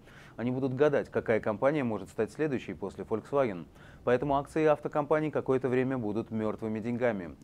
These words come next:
Снижение рекомендаций по автомобильному сектору является ещё одной причиной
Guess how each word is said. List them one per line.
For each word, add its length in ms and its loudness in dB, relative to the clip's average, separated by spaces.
Снижение 420 -2
рекомендаций 580 -2
по 120 -4
автомобильному 580 -4
сектору 360 -2
является 440 -2
ещё 420 0
одной 200 -2
причиной 480 -4